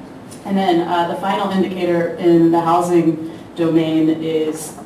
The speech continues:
the number of families entering homeless shelters per one thousand, uh, families. Um, yeah?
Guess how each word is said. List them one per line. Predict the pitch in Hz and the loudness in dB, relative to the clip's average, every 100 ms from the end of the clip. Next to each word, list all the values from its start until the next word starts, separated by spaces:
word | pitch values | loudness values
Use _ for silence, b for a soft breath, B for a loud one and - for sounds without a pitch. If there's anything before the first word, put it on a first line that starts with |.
| - | -4
the | 175 | 2
number | 175 175 170 | 4 4 2
of | 170 - | 0 0
families | 175 175 175 170 170 | 2 4 6 4 4
entering | 170 170 175 165 | 2 2 4 2
homeless | 160 180 175 175 160 | 2 0 2 2 0
shelters | 156 160 160 156 - - B B B - | -2 -2 -2 -2 -4 -12 B B B -6
per | 240 214 208 | 0 2 2
one | 190 180 170 | 2 2 2
thousand, | 170 160 160 160 151 147 151 - | 2 2 0 2 2 2 -2 -8
uh, | 156 147 143 - | -6 -6 -6 -4
families. | 170 147 143 151 151 - - B B B | -2 0 -2 -6 -10 -12 -14 B B B
Um, | - 160 156 156 160 160 - - - - - - - - - | -8 -4 -2 -2 -4 -6 -10 -14 -18 -18 -20 -18 -18 -18 -16
yeah? | - | -12